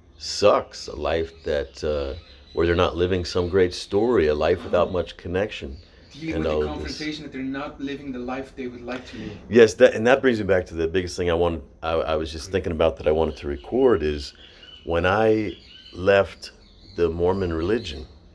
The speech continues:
Speaker 1: and I left my mother, who, she was really hurt by it and judged me for it and everything. Y-, you wake up to, and you're living in this,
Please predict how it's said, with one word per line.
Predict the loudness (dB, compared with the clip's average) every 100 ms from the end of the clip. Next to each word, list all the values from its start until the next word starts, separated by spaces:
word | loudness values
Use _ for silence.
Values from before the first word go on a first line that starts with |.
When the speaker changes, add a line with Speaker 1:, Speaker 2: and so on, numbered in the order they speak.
| -20 -20 -20 -20 -20 -20 -16 -6
Speaker 1:
and | 0
I | 2
left | 4 4 2 -2
my | 0
mother, | 2 4 4 2 -4
who, | -6 -8 -10 -14 -20 -20 -20 -20 -20 -20 -16
she | -8 0
was | 0 2
really | 2 2
hurt | 4 2 2
by | -4 -2
it | -2 -4
and | -10
judged | -4 -2 0 -4
me | -10
for | -8 -6 -6
it |
and | -6
everything. | -8 -8 -10 -12 -16 -18 -18 -18 -20 -20 -20 -20 -20 -20 -20 -20 -20 -20 -20 -20 -20 -20 -20 -20 -20 -20 -20 -20 -20 -20 -14
Y-, | -12 -6
you | -2 4
wake | 6 6 6
up | 4 2
to, | -4 -4
and | -4 -4
you're | -2
living | -2 0 2 2 0 -2
in | -6 -2
this, | 0 0 -2 -10